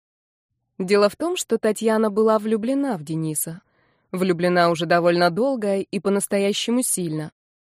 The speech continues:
По крайней мере, сама она пребывала в полной уверенности, что это именно любовь,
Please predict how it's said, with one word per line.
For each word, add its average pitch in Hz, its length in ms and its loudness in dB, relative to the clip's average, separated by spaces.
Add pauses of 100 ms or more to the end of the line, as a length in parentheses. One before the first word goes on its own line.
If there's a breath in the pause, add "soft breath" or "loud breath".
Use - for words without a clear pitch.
(140)
По 180 120 2
крайней 190 340 2
мере, 285 240 0
сама 233 380 -2
она 233 160 -2
пребывала 175 500 -2
в - 100 -14
полной 180 380 2
уверенности, 226 560 -2
что - 220 -2
это 202 240 0
именно 202 600 0
любовь, 226 540 -2